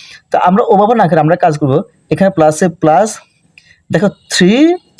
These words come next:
আর টোয়েন্টি ওয়ান, থ্রি আর টোয়েন্টি ওয়ান, থ্রি কে থ্রি দিয়ে ভাগ যায়, আবার টোয়েন্টি ওয়ান কে থ্রি দিয়ে ভাগ যায়। তাহলে আমরা থ্রি কমন আনি।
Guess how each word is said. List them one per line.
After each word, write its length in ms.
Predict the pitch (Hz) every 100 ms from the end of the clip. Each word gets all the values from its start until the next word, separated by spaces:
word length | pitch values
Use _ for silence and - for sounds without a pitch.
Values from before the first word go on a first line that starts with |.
| -
আর 180 | 139 139
টোয়েন্টি 400 | 139 170 160 151
ওয়ান, 360 | 120 120 165 220 _ _ _ _ _ _ _ _ _ _ _ _ _ -
থ্রি 380 | 156 160 269 311 - - _
আর 100 | 143
টোয়েন্টি 380 | 143 170 156 131
ওয়ান, 240 | 123 147 196 _ _ - 156 -
থ্রি 180 | 180
কে 120 | 180 240
থ্রি 200 | - 190
দিয়ে 140 | 220
ভাগ 220 | 226 202 196
যায়, 200 | 240 147
আবার 160 | 156 160
টোয়েন্টি 240 | 151 147
ওয়ান 180 | 147 143
কে 120 | 180
থ্রি 180 | 170 139
দিয়ে 120 | 131
ভাগ 140 | 123 110
যায়। 120 | 113
তাহলে 160 | 127 131
আমরা 140 | 147
থ্রি 200 | 147 131
কমন 260 | 127 117
আনি। 140 | 110